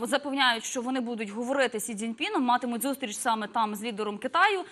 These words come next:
е, зокрема про Україну, про мирний план України, про важливість його реалізації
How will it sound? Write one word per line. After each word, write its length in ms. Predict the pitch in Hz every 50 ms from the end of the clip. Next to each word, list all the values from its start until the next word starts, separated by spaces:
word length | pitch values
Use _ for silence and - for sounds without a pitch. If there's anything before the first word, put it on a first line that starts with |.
| - - - - -
е, 300 | 240 240 240 240 - -
зокрема 380 | 214 247 294 - 302 294 339 349
про 200 | 349 320 330 311
Україну, 600 | 302 269 294 262 - 214 226 254 294 302 311 294
про 180 | 302 277 285
мирний 340 | 262 262 254 247 240 240 233
план 320 | - 262 285 277 311 330
України, 560 | 330 320 - - - 294 262 269 294 277 269 254
про 140 | 262 247
важливість 520 | 247 247 269 233 254 269 240 247 240 - 247
його 180 | 247 233 240
реалізації 920 | 240 233 233 233 240 247 226 226 269 269 294 330 302 - 330 311 294 294 285